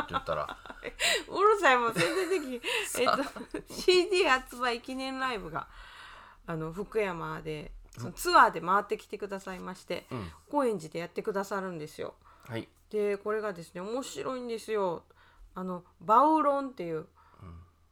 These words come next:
Speaker 2: アイリッシュミュージックで使う太鼓？
Speaker 1: うん、太鼓。
Speaker 2: 太鼓と、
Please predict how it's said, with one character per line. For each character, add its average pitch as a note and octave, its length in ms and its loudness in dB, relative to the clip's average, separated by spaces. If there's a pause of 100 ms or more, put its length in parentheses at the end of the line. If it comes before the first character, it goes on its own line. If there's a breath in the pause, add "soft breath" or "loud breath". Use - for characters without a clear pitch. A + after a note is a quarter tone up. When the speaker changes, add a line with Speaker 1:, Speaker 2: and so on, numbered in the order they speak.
Speaker 2:
ア G#3+ 100 -2
イ G#3+ 80 2
リ G#3+ 60 0
ッ - 20 -4
シ A#3+ 160 -8
ュ - 20 -6
ミ C4 140 -4
ュ B3+ 60 -2
ー - 140 -8
ジ F3+ 120 -10
ッ F3+ 100 -14
ク D#3+ 100 -8
で D#3+ 120 -10
使 - 340 -4
う G3+ 320 0 (400 soft breath)
太 - 180 -10
鼓？ G3+ 400 -4 (160)
Speaker 1:
う A#2 40 -10
ん、 F2 160 -14
太 F2+ 160 -16
鼓。 - 240 -20 (200)
Speaker 2:
太 - 120 -12 (100)
鼓 F3 180 -8
と、 A3+ 380 0